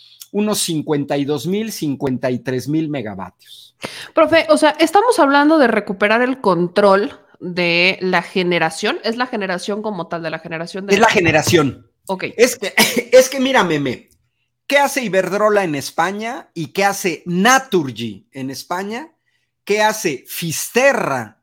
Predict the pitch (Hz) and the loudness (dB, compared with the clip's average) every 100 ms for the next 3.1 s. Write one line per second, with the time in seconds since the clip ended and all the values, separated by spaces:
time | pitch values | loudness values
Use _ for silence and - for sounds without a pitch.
0 | _ 143 131 127 - 143 147 220 - _ | _ -10 -10 -10 -8 -6 -6 -8 -14 _
1 | _ _ 127 - 180 185 - 127 160 160 | _ _ -12 0 0 0 -4 -4 -2 -4
2 | 143 117 117 147 139 135 127 147 - 254 | -4 -8 -8 -6 -6 -6 -10 -14 -14 -16
3 | _ | _